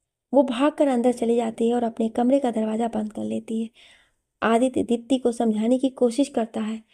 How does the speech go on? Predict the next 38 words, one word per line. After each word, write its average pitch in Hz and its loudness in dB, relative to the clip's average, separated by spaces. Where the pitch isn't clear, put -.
पर 233 4
दीप्ति 233 -2
कुछ 247 -2
भी 247 0
सुनने 220 -2
के 214 -2
लिए 233 0
तैयार 220 -4
नहीं 220 -6
होती 220 -8
है। 220 -14
आदित्य 226 0
दीप्ति 233 0
से 269 0
कहता 226 -2
है 226 -2
कि 233 -8
उसे 277 2
भी 247 2
यहाँ 226 -4
आने 226 0
के 233 0
बाद 214 -2
ही 226 -2
पता 220 -4
चला 214 -6
था 220 -6
कि 220 -6
उसके 247 2
बाबा 233 2
शाह 233 -4
ने 220 -4
उसका 226 -4
रिश्ता 220 -4
तय 214 -4
कर 214 -6
दिया 214 -6
है। 214 -14